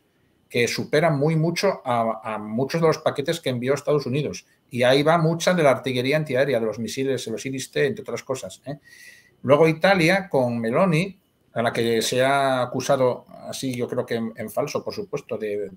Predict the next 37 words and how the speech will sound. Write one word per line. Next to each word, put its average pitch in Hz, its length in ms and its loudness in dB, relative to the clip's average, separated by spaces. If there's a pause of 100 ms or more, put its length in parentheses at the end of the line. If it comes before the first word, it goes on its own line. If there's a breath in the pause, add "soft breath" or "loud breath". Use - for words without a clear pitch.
fascista - 560 -8
para 104 120 -10
acá, 143 100 -6
fascista 127 400 -8
para 120 120 -4
allá. 131 120 -2
Bueno, 156 180 -2
pues - 120 -8
mira 135 160 -2
qué 143 100 -4
fascista, 135 580 -6 (140)
tan 127 180 -4
fascista 156 520 -6
que, 120 340 -4 (840 soft breath)
que 120 180 0
no 127 140 0
está - 200 -2
con 110 140 -4
Putin, 139 340 -4
está 123 280 -6
con, 117 580 -4
está 113 200 -6
con 117 140 -6
Zelensky. 117 520 -4
Tenía, 113 300 -10
le 107 100 -10
acusaban 127 400 -2
de 123 80 0
simpatías 127 460 -2
putinianas, 139 560 -2
no 120 80 -4
sé 170 120 -4
si - 120 -2
alguna 120 260 0
vez 127 100 0
las 120 180 0
tuvo, 180 360 0